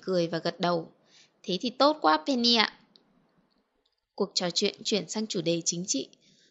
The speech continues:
Tớ không thể chịu nổi việc nhìn Nate. Cậu ta vẫn đang ăn. Một miếng thịt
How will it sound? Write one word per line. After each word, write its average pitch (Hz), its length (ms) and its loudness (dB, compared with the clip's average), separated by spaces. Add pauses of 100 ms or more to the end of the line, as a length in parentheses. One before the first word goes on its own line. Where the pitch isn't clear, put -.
(220)
Tớ 214 100 0
không 311 220 -6
thể 262 160 0
chịu - 200 -2
nổi 196 320 -2
việc 180 140 -6
nhìn 180 260 -2
Nate. 269 220 -2 (540)
Cậu - 200 -2
ta 220 200 -2
vẫn 226 180 -4
đang 277 160 -2
ăn. 254 240 -2 (460)
Một 208 260 -2
miếng 185 200 -4
thịt - 180 0